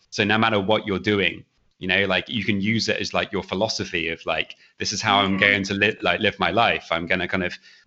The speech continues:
Speaker 1: like, follow my values, and I'm not going to allow O C D to push me around and not do the things that I care about." Uh,
Speaker 2: Mm-hmm.
Speaker 1: and I think that's incredibly important, no?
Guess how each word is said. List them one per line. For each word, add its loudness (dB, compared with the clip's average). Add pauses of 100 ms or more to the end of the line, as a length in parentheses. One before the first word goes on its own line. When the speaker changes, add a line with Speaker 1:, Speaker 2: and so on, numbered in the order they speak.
(200)
Speaker 1:
like, -6
follow 2
my 4
values, 2
and 0
I'm 0
not -4
going 0
to -2
allow 2
O -2
C -4
D -2
to -10
push -4
me -2
around 0
and -2
not -2
do -2
the -6
things -2
that 2
I 2
care 2
about." -2 (520)
Uh, -6
Speaker 2:
Mm-hmm. 2 (300)
Speaker 1:
and 0
I 2
think 0
that's -4
incredibly -2
important, -6
no? -6